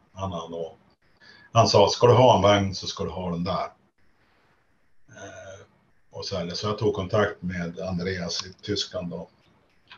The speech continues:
Eh, och tog hem ett par, och det har ju sålt. T-, och, och jag, jag bes-, jag höll på att säga, de tog ju slut nu under våren hos mig.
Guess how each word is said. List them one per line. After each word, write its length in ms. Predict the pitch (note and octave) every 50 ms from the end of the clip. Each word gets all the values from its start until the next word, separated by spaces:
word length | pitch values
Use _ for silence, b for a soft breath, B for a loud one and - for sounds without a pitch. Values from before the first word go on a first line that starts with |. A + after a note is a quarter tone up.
| _ - - - - - -
Eh, 600 | F#2 F#2 F2+ F2 F2 E2+ E2+ E2+ E2 E2 E2+ F#2 - - - _ _ _ _ _ _ _ _ _ _ _ _ _ _ _ _ _ _ _ _ _
och 140 | _ D3 C#3
tog 160 | - - B2
hem 220 | G#2 A#2 D3 C#3 A#2+
ett 140 | G2 E2 -
par, 240 | G2+ G2 F#2 F#2
och 120 | G2 F#2+ G#2
det 60 | G#2
har 120 | A2 A2
ju 60 | G#2+ G#2
sålt. 480 | - - A#2 A2 F2+ F2+ - - -
T-, 120 | - - B2+
och, 520 | - - A#2+ A#2 A2 G#2 G#2 G2 G2 G2+
och 100 | G#2+ G#2
jag, 320 | G2 - - - - -
jag 220 | A2 A#2 A2+ A2 A2+
bes-, 480 | - - - - - - B2 A2 G#2+
jag 120 | G#2+ G#2 G2
höll 120 | G#2+ G#2
på 60 | -
att 60 | G#2 -
säga, 240 | A2+ G#2+ G#2 G2 F#2+ F#2+ G#2 - _ _ _ _ _ _ _
de 180 | G#2+ G#2+ A2
tog 120 | - - B2
ju 60 | A2
slut 360 | - - - C3+ A#2 G#2 -
nu 180 | G#2 G2+ G2 F#2+
under 220 | F#2 F2+ F2+ F2+
våren 400 | F2+ G2+ G#2+ G#2+ G2+ F#2+ F2+ F2
hos 280 | F2 F2+ F2 - - -
mig. 280 | F2+ F#2 F2+ - -